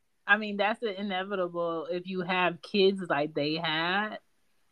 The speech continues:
and you expect, like, your sex drive is supposed to be matched the whole consistent change.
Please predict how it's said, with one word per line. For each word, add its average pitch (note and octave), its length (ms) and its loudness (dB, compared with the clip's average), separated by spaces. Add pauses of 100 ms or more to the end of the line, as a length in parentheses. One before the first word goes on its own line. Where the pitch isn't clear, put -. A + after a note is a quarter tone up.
(600)
and E3+ 480 2
you F#3 100 4
expect, E3+ 540 4
like, D#3 200 2
your D#3+ 140 4
sex F3+ 340 0
drive D#3 200 2
is D3+ 80 -6
supposed E3+ 340 -2
to D3+ 80 -2
be C#3+ 520 2 (180)
matched D#3 720 4
the D#3 120 6
whole D3 440 6
consistent D3 720 2 (1160)
change. E3 340 8